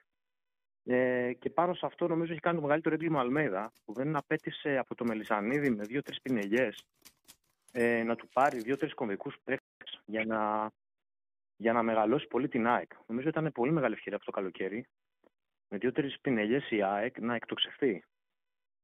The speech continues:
Ε, θα αναφερθώ ένα-δύο παραδείγματα, ας μην βάλει για το στόπερ.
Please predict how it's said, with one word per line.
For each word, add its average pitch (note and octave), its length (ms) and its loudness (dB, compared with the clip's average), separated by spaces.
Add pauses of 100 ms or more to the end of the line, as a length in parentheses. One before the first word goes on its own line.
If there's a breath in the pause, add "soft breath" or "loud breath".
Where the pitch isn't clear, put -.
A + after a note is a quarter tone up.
(420)
Ε, A#2+ 500 2 (380)
θα - 80 -4
αναφερθώ D#3+ 640 2
ένα-δύο D3+ 220 -2
παραδείγματα, C#3 680 2
ας D#3+ 180 4
μην D#3+ 180 0
βάλει A2 280 0
για A2 100 0
το - 80 -10
στόπερ. D3+ 440 0